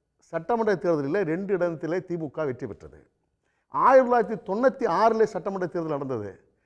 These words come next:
நான்கு இடத்திலே அண்ணா திமுக வெற்றி பெற்றது. ரெண்டாயிரத்தி ஒண்ணிலே அண்ணா திமுக மீண்டும் ஆட்சி அமைத்தது.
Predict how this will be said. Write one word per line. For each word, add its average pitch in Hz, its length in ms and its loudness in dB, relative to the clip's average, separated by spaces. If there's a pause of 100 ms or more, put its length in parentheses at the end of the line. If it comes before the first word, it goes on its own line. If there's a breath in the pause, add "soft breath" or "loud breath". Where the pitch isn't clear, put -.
(140)
நான்கு 226 480 0
இடத்திலே 214 360 4
அண்ணா 220 320 2
திமுக 190 440 -2
வெற்றி 165 220 -2
பெற்றது. 113 440 -6 (600)
ரெண்டாயிரத்தி 240 540 6
ஒண்ணிலே 208 260 4
அண்ணா 233 320 4
திமுக 214 400 -2
மீண்டும் 214 300 0
ஆட்சி 190 300 -2
அமைத்தது. 127 500 -6